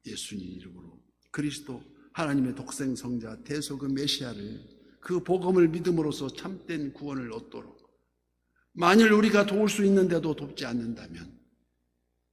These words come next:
우리는 그들을 멸망하도록 방조하는 방조대, 방조죄에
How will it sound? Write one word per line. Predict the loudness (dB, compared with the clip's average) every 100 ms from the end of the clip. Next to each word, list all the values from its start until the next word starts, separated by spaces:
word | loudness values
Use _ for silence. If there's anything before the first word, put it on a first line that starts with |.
| _ _ _ _
우리는 | -8 -4 -4 -6
그들을 | -8 -6 -4 -2
멸망하도록 | 0 0 0 -2 -2 -4 -6 -6
방조하는 | -2 0 -2 -4 -6 -8 -10 -16 -18
방조대, | -16 -14 -12 -14 -16 _ -14 -14 -16 -20 -16
방조죄에 | -12 -10 -10 -12 -14 -14 -14